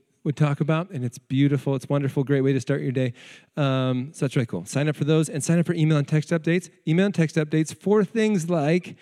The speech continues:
uh, "Hey, church is closed because the snow is seven feet tall," or something like that. Not like,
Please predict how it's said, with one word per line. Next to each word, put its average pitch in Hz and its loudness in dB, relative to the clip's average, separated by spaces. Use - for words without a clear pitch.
uh, 143 0
"Hey, 165 0
church 170 2
is 170 -2
closed 156 2
because 143 0
the 139 -2
snow 156 0
is 151 2
seven 120 0
feet 120 -4
tall," 120 0
or 113 2
something 131 0
like 120 0
that. 131 -2
Not 165 -4
like, 139 0